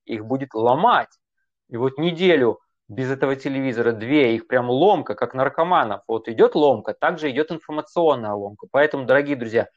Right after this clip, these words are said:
те, кто сейчас увлекается новостями, вот проэкспериментируйте.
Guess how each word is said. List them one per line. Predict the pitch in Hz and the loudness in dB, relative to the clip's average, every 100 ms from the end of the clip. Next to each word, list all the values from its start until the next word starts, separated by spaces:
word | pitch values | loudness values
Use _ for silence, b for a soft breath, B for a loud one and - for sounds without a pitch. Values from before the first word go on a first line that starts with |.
| _ _ _ | _ _ _
те, | 196 | 0
кто | 202 196 | 0 -2
сейчас | 185 190 185 - | -2 0 0 0
увлекается | 151 156 180 160 143 135 | -4 0 4 4 2 -4
новостями, | 135 - 220 220 | -4 0 0 0
вот | 139 156 - _ _ _ - | 0 -4 -6 _ _ _ 0
проэкспериментируйте. | 196 233 - 233 226 226 208 233 196 120 104 - | 2 2 0 -4 -2 -4 -4 0 0 0 -6 -12